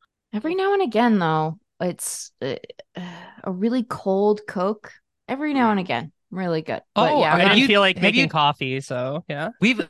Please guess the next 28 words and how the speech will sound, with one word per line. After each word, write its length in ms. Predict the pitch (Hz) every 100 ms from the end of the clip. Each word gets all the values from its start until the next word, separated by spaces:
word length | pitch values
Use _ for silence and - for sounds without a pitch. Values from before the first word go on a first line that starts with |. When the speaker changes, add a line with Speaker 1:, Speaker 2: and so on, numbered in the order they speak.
| -
Speaker 1:
Yeah. 100 | 190
Speaker 3:
last 180 | 247 -
couple 240 | 226 202
episodes, 340 | 202 190 180 135
we've 160 | 185
been 120 | 180
having, 420 | 180 160 160 156 139
Jane 200 | 170 185
has 100 | 156
introduced 320 | 156 156 156
me 120 | 156
to, 140 | 143
to 160 | 123 -
the 100 | 131
Nitro 680 | 120 123 143 - 143 139 131
Pepsi. 680 | - 131 - - 170 190 -
Have 100 | 139
you 100 | 156
tri-, 180 | 175 190
Speaker 1:
What 60 | 233
Speaker 3:
have 100 | 170
you 60 |
Speaker 1:
the 60 | 202
Speaker 3:
tried 240 | 196 190
Speaker 1:
fuck 200 | 202 247
Speaker 3:
these? 160 | 294 226
Speaker 1:
is 60 | 165
that? 320 | 170 311